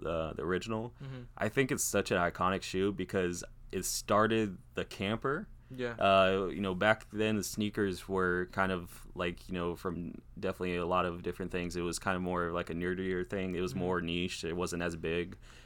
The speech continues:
Speaker 1: Um, and that shoe, you know, started a riot. Like,
Speaker 2: Yeah.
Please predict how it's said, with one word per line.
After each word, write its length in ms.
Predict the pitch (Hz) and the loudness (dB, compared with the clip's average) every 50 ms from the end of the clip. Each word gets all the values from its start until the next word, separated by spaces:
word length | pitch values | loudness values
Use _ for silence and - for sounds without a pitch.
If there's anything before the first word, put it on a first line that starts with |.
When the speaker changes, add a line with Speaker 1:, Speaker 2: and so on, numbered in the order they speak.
| - - | -6 -2
Speaker 1:
Um, 360 | 90 92 90 85 82 80 - - | 0 2 2 2 0 -2 -2 -4
and 300 | 82 82 82 80 80 - - - | -4 -2 -2 -4 -6 -8 -10 -4
that 260 | - 90 92 87 - - - - - - | 0 2 2 2 0 -4 -12 -20 -14 -12
shoe, 600 | - - - - 101 95 90 82 76 76 58 - - - - - - | -10 -8 -2 0 2 2 4 2 0 -2 -4 -8 -12 -18 -18 -18 -12
you 120 | - - 87 | -6 -4 -2
know, 340 | 80 80 78 76 76 85 95 | 0 0 0 -2 -2 -4 -6
started 420 | - - - 101 92 87 90 85 82 | -8 -4 2 4 4 4 4 2 0
a 40 | |
riot. 540 | 82 87 - 92 90 90 85 71 - - - - - | -2 -2 0 2 2 2 2 0 -6 -8 -10 -10 -4
Like, 220 | 95 98 95 95 | 0 0 4 6
Speaker 2:
Yeah. 220 | 143 151 143 131 | 8 8 6 6